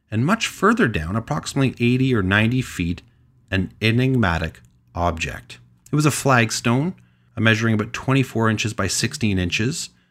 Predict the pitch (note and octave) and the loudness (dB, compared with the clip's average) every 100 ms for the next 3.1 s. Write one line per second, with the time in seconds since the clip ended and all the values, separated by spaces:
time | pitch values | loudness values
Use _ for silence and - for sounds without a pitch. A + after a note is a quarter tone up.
0 | - A#2+ A#2 B2+ C3+ C3 A#2 - - C3 | -4 -2 2 2 4 2 0 -2 0 0
1 | D#3 F3+ - A2 G2 F#2+ F#2 G#2+ G2 - | 0 -4 -2 0 2 0 -2 -6 -8 -4
2 | - C3 E2+ - - G#2+ G#2+ F2+ G2 G#2 | -2 0 -2 -4 -4 0 0 0 -2 -4